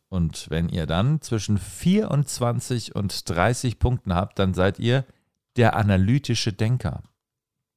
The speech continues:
Bei neunzehn bis dreiundzwanzig der strukturierte Verstandesmensch und bei vierzehn bis achtzehn Punkten der praktische Mitdenker.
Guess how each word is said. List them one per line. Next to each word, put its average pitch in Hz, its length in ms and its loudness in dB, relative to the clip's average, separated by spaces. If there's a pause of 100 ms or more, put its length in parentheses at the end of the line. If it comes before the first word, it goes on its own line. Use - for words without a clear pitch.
(920)
Bei 107 120 6
neunzehn 165 520 6
bis 147 180 2
dreiundzwanzig 120 920 2
der 95 260 2
strukturierte 123 1000 2
Verstandesmensch 101 1300 0 (840)
und 147 180 2
bei 143 140 6
vierzehn 98 1160 4
bis 92 180 -4
achtzehn - 440 0
Punkten 95 680 2
der 80 380 -2
praktische - 1120 0
Mitdenker. 87 1200 0